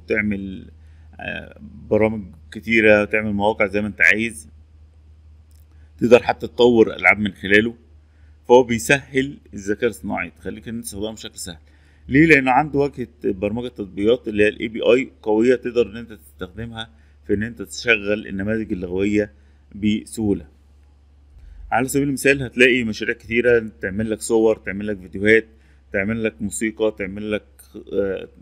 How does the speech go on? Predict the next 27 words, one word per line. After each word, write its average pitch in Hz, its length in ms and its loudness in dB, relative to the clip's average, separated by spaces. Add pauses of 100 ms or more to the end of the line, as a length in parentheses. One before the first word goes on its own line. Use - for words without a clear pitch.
نصوص 117 580 -8
كتيرة 107 280 0
تكتبها 104 460 -2
لك 107 160 -2 (440)
زي 98 140 -4
شات 104 160 -2
جي 98 120 -8
بي 92 80 -12
تي 95 120 -8
كده. 107 320 -2 (640)
فهو 127 220 8
بيحتضن 139 560 2 (320)
حاجات 120 220 -8
كتير 127 200 -10
جدًا، 113 280 0
تقدر 117 300 0
تولد 117 440 2
صور 113 360 0
وفيديوهات 104 540 -4
من 101 80 -6
خلاله 113 540 -4 (120)
بسهولة 110 480 -2 (400)
شديدة. 104 440 -2 (120)
فهو 113 200 0
عنده 135 540 -2
سرعة 139 480 -2
وكفاءة، 131 560 -6